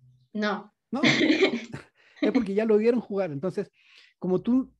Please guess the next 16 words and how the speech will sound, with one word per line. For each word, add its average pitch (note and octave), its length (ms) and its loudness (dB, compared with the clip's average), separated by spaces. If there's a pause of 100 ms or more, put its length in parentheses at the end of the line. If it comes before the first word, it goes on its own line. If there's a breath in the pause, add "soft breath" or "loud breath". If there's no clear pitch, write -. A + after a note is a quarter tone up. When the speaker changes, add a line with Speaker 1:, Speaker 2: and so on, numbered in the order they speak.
(100)
Speaker 2:
no G3+ 260 0
necesariamente A3+ 600 -2
vas A3 180 -2
a G#3 100 -4
tener G3+ 180 -4
la G#3+ 160 -2
posibilidad E3+ 1000 -4 (520)
de F3 440 -2 (480)
haber F3+ 280 2
visto G3 240 -2
en A3 60 2
acción G#3+ 500 0
a F#3+ 80 -2
ese F3+ 140 -6
posible G3+ 360 -4
mentor, G#3 460 -6